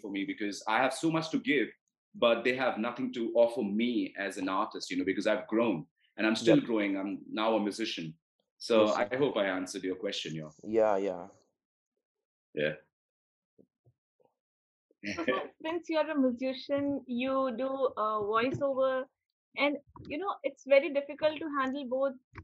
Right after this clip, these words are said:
Speaker 3: work life as well as your personal life. So how do you balance your work life balance? How do you do that?
Speaker 1: So let me tell you how it works. If an, if somebody, a professional, he thinks this is a job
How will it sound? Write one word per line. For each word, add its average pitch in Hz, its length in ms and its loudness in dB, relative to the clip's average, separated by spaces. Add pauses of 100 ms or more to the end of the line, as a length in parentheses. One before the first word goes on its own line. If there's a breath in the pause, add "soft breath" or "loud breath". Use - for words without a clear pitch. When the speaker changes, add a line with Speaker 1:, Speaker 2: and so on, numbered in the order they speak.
(140)
Speaker 3:
work 262 280 2
life 269 240 -2
as 254 240 -2
well 254 140 6 (100)
as 254 40 -12 (140)
your 233 60 -4
personal 240 420 -4
life. 233 180 -8
So 294 160 0
how 277 160 2
do 415 160 -2
you 311 120 0 (380)
balance 247 360 -2
your 233 100 -4 (100)
work 233 160 -8
life 240 200 -8
balance? - 360 -12
How 240 100 -2
do 240 100 0
you 247 140 -6
do 233 200 -8
that? - 200 6 (500)
Speaker 1:
So 180 120 0
let 202 140 6
me 190 100 4
tell 190 200 2
you 107 140 6
how 117 160 6
it 113 160 0
works. - 480 0 (180)
If 170 280 4
an, 151 600 6
if - 240 0
somebody, 113 460 2
a 101 80 -4
professional, 117 580 -6
he 117 200 -4
thinks 123 300 -2
this 123 140 -4
is 113 100 -8
a 95 120 0
job 101 320 4